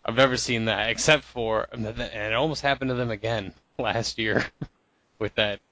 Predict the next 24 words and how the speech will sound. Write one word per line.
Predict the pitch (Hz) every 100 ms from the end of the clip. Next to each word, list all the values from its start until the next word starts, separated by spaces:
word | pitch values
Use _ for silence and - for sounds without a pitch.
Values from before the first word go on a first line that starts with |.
| _ _ _ -
insane | 131 123 120 - 127 123 123 120 113 110 _ _ _ _ _ _ _ _ _ _ _ -
catch | - 131 - - - -
that | 107 98
was, | 101
like, | 101 - _ _ _ _ _
everybody | 120 110 113 110
thought | - 113 110
it |
was | 104
a | 101
dead | 107 104
ball | - 101 104 101 95
and | 92 92
that, | 95
you | 98
know, | 98 98 98 98
and | 92
that, | 98 -
like, | 104 -
all, | 101 104 101
like, | 104 -
they | 117
just, | 123
the | -